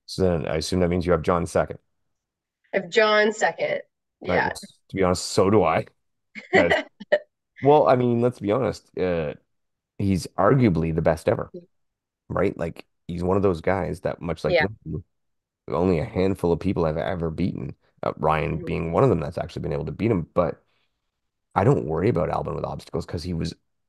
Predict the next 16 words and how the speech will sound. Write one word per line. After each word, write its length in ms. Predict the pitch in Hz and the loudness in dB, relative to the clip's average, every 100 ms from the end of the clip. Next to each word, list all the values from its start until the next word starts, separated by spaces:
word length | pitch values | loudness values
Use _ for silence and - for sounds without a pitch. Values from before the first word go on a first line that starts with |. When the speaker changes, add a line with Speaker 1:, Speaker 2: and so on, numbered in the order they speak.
| - | -8
Speaker 1:
always, 720 | 98 98 95 95 92 85 - - | -4 -2 0 0 0 -2 -4 -2
always, 760 | 85 85 82 85 85 82 - _ _ _ _ _ _ _ | 0 2 0 0 -2 -4 -10 _ _ _ _ _ _ _
what, 160 | 95 - _ _ _ _ _ _ _ _ _ _ _ _ _ _ _ _ _ | -20 -20 _ _ _ _ _ _ _ _ _ _ _ _ _ _ _ _ _
just 160 | - - | -16 -8
efficient. 580 | - - 110 - - - _ _ _ _ _ _ - | -8 0 0 0 -8 -16 _ _ _ _ _ _ 0
He 60 | |
wasn't 220 | 113 156 170 | 4 4 2
Speaker 2:
Yeah. 20 | |
Speaker 1:
a 20 | |
superstar. 600 | - - - 92 - 82 | -2 -4 -2 -2 0 -2
He 60 | 85 | -2
didn't 340 | 104 131 - | -2 -4 -4
do 120 | 107 | -4
things 240 | 107 98 92 | 0 2 2
that 100 | 92 | 0
were 140 | 50 | -2